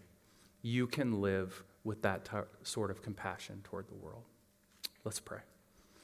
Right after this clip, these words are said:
Jesus, thank you, um, for this new identity, that we don't have to be caught in this cycle of, um, greedy, um, attempted self-fulfillment,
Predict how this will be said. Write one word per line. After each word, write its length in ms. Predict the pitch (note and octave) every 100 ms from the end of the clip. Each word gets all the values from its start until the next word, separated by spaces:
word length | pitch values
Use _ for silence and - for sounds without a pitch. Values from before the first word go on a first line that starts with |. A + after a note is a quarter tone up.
| - - - - - - - - - - - - - - -
Jesus, 400 | C3+ D3 C#3+ C#3
thank 320 | D3+ C3 E3+
you, 380 | C#3 B2+ B2 B2 A#2
um, 500 | A#2 A2 G#2 G#2 G#2+ - - -
for 180 | - D3
this 220 | C#3 C3+
new 260 | A2+ A#2 C3
identity, 640 | B2 G#2+ G2+ A2 B2 C#3 D3 - - - - -
that 120 | C3+
we 160 | B2 C#3
don't 200 | D#3+ C3
have 200 | B2+ B2
to 80 | B2
be 100 | A#2
caught 560 | - - A2+ A2+ A2
in 160 | A#2 G#2+
this 400 | G#2 G2 - - -
cycle 680 | - C3 A#2 A#2 B2 A#2 -
of, 500 | G#2+ G#2 G#2 G#2 - - - - - - - -
um, 380 | G#2 G2+ G2+ - B2+ A#2+
greedy, 840 | A#2+ B2+ B2+ C#3+ C3+ C3 B2+ B2 B2 - - - - - _ _
um, 240 | A#2+ G#2 G#2
attempted 760 | A2+ - - B2+ B2 B2 A2+ G#2+
self-fulfillment, 1120 | - A2 G#2+ - A2 - G#2 G2+ A2+ A#2+